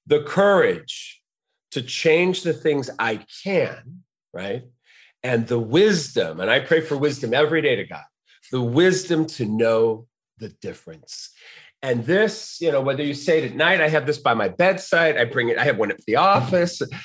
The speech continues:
I mean, has given me a sense of peace. Uh, I mean, it is the Serenity Prayer. And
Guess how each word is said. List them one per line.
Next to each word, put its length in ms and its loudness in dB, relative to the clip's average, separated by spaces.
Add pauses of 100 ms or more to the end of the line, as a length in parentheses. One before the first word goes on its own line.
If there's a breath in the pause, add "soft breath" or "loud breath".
(260 loud breath)
I 180 4
mean, 200 2
has 200 0
given 360 2
me 160 4
a 60 2
sense 540 -2
of 300 -4 (160)
peace. 880 -14
Uh, 200 -4
I 120 -6
mean, 140 -2
it 80 0
is 180 0
the 100 -6
Serenity 420 -2
Prayer. 420 -12
And 380 -6